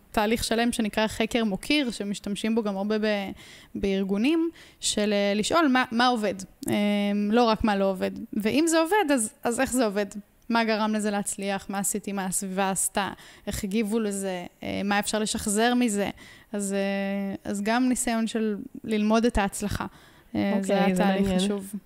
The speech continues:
Speaker 1: אז, אה, אז באמת התחיל, התחלתי להעביר הרצאות בכל מיני מקומות, חלקם הפכו לסדנאות בארגונים, זה התפתח לכל מיני מקומות.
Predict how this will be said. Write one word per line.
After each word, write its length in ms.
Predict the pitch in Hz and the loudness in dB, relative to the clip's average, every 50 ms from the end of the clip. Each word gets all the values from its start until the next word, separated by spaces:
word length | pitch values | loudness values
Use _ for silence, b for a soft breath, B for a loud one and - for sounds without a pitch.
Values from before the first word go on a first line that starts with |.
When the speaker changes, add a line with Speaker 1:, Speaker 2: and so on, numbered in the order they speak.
| - _ _ _ - - | -18 _ _ _ -14 -4
Speaker 1:
אז, 260 | - 226 214 202 214 | -2 0 0 2 2
אה, 260 | 220 220 214 214 214 - | 4 4 4 4 4 2
אז 120 | 226 226 | 2 2
באמת 280 | 214 247 247 269 269 254 | 2 4 2 2 2 0
התחיל, 340 | - - - 269 262 254 - | -2 0 2 2 2 2 0
התחלתי 340 | 196 - - 247 233 - 226 | -2 0 0 0 2 2 0
להעביר 200 | 214 202 214 214 | 2 2 2 2
הרצאות 440 | 208 208 202 - - - 254 277 | 2 0 -2 -2 0 0 0 2
בכל 220 | 262 285 - 294 277 | 2 2 2 4 4
מיני 200 | 269 269 262 262 | 4 2 2 2
מקומות, 420 | 247 - 254 247 247 240 233 - | 2 2 2 2 2 2 0 -2
חלקם 340 | - - 202 - - 196 196 | -4 -8 -8 -6 -6 -6 -6
הפכו 220 | 190 - - 214 | -6 -6 -4 -2
לסדנאות 480 | 196 196 190 - 185 196 214 240 269 269 240 | -2 -2 -4 -4 -6 -4 0 0 0 0 2
בארגונים, 600 | 240 254 240 226 214 226 220 220 220 214 208 208 | 2 2 2 2 0 0 0 0 0 0 -2 -4
זה 100 | 202 202 | -4 -6
התפתח 420 | 190 - - - - - 208 196 - | -8 -8 -10 -8 -4 -2 -2 -2 -4
לכל 180 | 202 - - 196 | -4 -2 -2 -2
מיני 180 | 196 190 196 | -2 -2 -4
מקומות. 420 | 196 - - 220 254 294 311 302 | -6 -6 -2 2 2 2 2 0